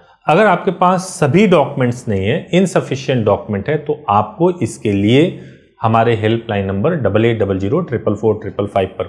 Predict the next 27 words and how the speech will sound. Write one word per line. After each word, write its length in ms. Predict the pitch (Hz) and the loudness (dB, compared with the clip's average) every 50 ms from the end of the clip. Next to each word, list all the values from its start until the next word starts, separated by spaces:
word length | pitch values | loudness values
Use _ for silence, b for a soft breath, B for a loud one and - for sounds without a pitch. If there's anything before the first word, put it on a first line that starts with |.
| - - - | -8 -2 2
कॉल 220 | 113 113 117 131 | 4 4 4 2
करना 260 | 123 127 127 110 127 123 | 2 0 -2 0 0 -2
पड़ेगा, 320 | 120 - 131 127 127 139 156 165 B B B B B B B B _ 156 | -2 -2 -2 2 2 2 2 2 B B B B B B B B _ 0
वहां 260 | 151 160 160 127 110 | 2 2 2 2 2
बात 300 | 113 110 123 131 135 - | 2 2 2 2 0 -2
करना 200 | - 139 139 143 | -4 -2 -2 -2
पड़ेगा, 260 | 143 139 160 170 208 214 | -2 -2 -2 -2 -2 -2
डॉक्यूमेंट 460 | 160 120 104 98 - - 117 107 101 | 0 0 0 0 0 -2 -4 -4 -4
शेयर 360 | - - - - 139 143 147 147 | -6 -10 -2 2 2 2 2 2
करेंगे 400 | 147 151 147 151 160 170 196 208 | 2 2 2 2 2 2 0 -2
तो 280 | 202 - - 143 139 123 | -4 -4 -2 0 0 0
हम 200 | 117 110 107 101 | 0 -2 -2 -2
आपको 280 | 95 92 - - 120 104 | -2 -4 -4 -6 -2 -2
वेरीफाई 380 | 98 95 101 101 104 101 101 98 | 0 -2 -2 0 0 -2 0 -2
करके 280 | - 95 - - 101 92 | -4 -6 -6 -8 -10 -10
बता 300 | 87 90 - 113 120 120 | -10 -2 2 2 2 2
सकते 320 | - 135 131 - - 147 | 2 -4 -6 -2 0 0
हैं 140 | 151 190 202 196 B B B B B B - | 0 0 -2 -4 B B B B B B -2
कि 60 | 143 | 0
इस 120 | 123 113 110 | 0 2 2
डॉक्यूमेंट 360 | 110 98 - - 123 113 107 | 0 0 0 0 -4 -6 -4
से 100 | - 156 143 | -4 -6 -6
काम 320 | - - 107 101 110 110 104 | -4 -2 0 0 0 0 -2
होगा 340 | 92 92 98 104 123 151 | -4 -4 -2 0 2 2
या 200 | 165 151 117 98 | 2 2 0 -2
नहीं 200 | 92 92 95 90 | 0 -2 -2 -2
होगा। 240 | 85 80 78 82 - | -4 -4 -6 -10 -14